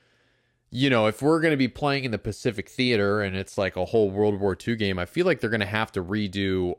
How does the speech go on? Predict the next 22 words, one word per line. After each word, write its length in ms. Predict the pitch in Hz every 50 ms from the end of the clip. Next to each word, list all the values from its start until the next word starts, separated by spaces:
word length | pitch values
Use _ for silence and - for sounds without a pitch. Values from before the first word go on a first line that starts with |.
| _ -
all 320 | - 107 127 180 226 214 135
of 120 | 82 80
this, 380 | 80 - - - - - - _ _ -
you 160 | 98 95 90
know? 180 | 92 101 120
And 100 | 143 139
then, 160 | 135 127 131 143
yeah, 160 | 156 180 135
I 80 | 107
don't 120 | 117 143 156
know. 140 | 165 160 113
I 100 | 104 107
don't 120 | 117 131
know. 80 | 127 110
How 100 | 120 139
do 80 | 170
video 300 | 139 123 131 135 139 135
games 240 | 123 123 113 107 -
typically 360 | - 151 139 - 131 123 107
do 140 | 90 95 95
that 220 | 95 90 82 82
when, 280 | 90 98 98 95 95 95